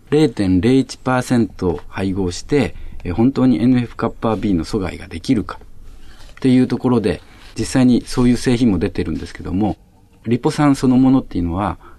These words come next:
非常に肌に、への取り込み量っていうのは低くて、なかなかリポ酸は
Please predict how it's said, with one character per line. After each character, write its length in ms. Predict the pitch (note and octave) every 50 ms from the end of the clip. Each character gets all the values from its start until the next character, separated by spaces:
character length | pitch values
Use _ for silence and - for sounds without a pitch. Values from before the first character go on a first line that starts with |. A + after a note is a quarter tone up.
| -
非 120 | - - B2
常 140 | B2+ B2 A#2+
に 300 | A#2 A2+ A2+ A2 G#2 - - - - - -
肌 280 | - - C3+ B2 A#2
に、 220 | G2+ F#2 E2+ D#2 - - - -
へ 100 | - A#2
の 120 | A2 G2 F2
取 220 | - - F#2+ F#2+
り 60 | F2+
込 60 | - F#2+
み 160 | G2+ G2 E2+
量 120 | F2+ D#2
っ 40 | -
て 160 | - - F2
い 20 | E2+
う 40 |
の 80 | F2 F2
は 220 | G2+ G#2+ F#2 - - - - -
低 280 | - - A#2+ - - F2+
く 140 | - -
て、 200 | - - - - - - - - - - -
な 80 | F#2+
か 100 | - -
な 140 | A#2+ B2+ B2+
か 240 | - C3 B2 A#2 - - - -
リ 100 | G#2+ A2
ポ 120 | - - A2+
酸 260 | - A2+ G#2+ G#2+ A2
は 220 | A#2+ B2+ A#2 -